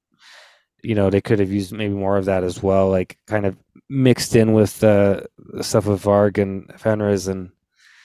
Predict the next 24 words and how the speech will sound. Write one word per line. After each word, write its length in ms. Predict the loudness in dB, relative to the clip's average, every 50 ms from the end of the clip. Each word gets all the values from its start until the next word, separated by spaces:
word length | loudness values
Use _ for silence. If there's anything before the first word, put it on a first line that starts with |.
| _ _ _ _ _ _ _ 2
yeah, 280 | 4 4 6 6 6
it 20 | 6
was, 180 | 4 6 6
overall, 500 | 6 8 8 8 8 8 8 8 6 6
it 260 | 4 2 -2 -2 2
was, 240 | 4 4 4 4 4
like, 540 | 2 2 2 2 0 -4 -10 -20 -20 -20 _ _ _ _ _ _ _ _ _ _ _ _ _ _ _ _ _ _ _ _ _ _ _ _ _ _ -4
you 120 | -2 0
know, 300 | 0 2 0 0 -2 -4 -8 _ _ _ _ 0
it 120 | 4 6
wasn't 440 | 6 8 6 6 4 2 0 -4 -6 _ -6 -2
terrible. 600 | 2 2 4 4 4 4 6 6 4 4 2 -4 _ _ _ _
You 80 | -4 0
know, 280 | 2 2 4 4 4 4
I, 160 | 2 2 0 -2
I 140 | -2 -2 -2
did 220 | 0 2 2 4 4
like 240 | 4 4 2 2
some 180 | 0 0 -2 0
parts 320 | 0 2 2 2 2 2
of 140 | 2 4 4
it, 180 | 4 2 2 2
but, 220 | 2 4 4 4
um, 340 | 2 2 0 -2 -8 -12